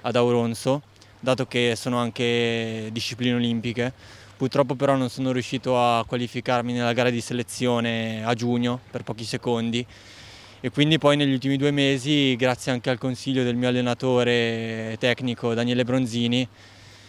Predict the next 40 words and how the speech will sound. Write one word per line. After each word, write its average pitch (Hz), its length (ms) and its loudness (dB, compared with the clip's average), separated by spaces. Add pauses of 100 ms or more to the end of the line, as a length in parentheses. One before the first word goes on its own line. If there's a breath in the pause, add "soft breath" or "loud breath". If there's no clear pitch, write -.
(180 loud breath)
ho 131 140 0
deciso 135 340 2
di 127 340 4
provarmi 123 380 4
a 120 40 -2
cimentare 123 440 0
nella 127 220 0
maratona, 117 640 0 (420)
dato 117 300 -4
che 117 140 -4
comunque 120 880 0
sono 123 160 -4
sempre 123 260 -4
stato 117 220 -6
portato 120 420 0
per 117 140 -4
le 117 100 0
lunghe 120 240 0
distanze, 123 720 -2 (800 loud breath)
e 123 100 -2
quindi 123 300 2
adesso 123 340 2
siamo 120 320 -2
agli 120 180 -2
sgoccioli, 117 520 -4
perché 110 520 -6
mercoledì 123 460 -2
partiremo 120 720 0 (260)
per 117 140 -6
i - 20 -2
mondiali 123 580 2
che 113 280 -6
si 113 100 -12
terranno 120 380 -2
dal 117 160 -2
trentuno 123 560 -2
agosto 120 520 -2
al 113 140 -6
tre 113 160 -10
settembre. 110 580 -10